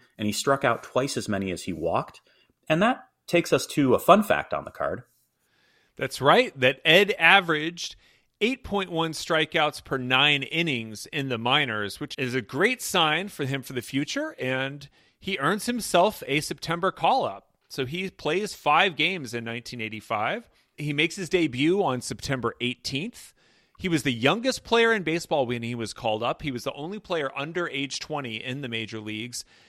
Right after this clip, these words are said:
Speaker 2: That debut on September eighteenth, he had a scoreless inning against the Angels.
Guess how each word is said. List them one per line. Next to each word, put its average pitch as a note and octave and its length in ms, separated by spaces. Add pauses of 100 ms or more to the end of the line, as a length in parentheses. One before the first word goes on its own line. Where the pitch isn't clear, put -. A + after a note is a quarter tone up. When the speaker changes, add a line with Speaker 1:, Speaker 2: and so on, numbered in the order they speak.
(120)
Speaker 2:
That G#3 240
debut G#3+ 440
on F#3 200
September F3 420
eighteenth, F#3 500
he C3+ 360
had C#3+ 160
a C3+ 40
scoreless D3 560
inning D#3 260
against B2 300
the - 140
Angels. G3+ 560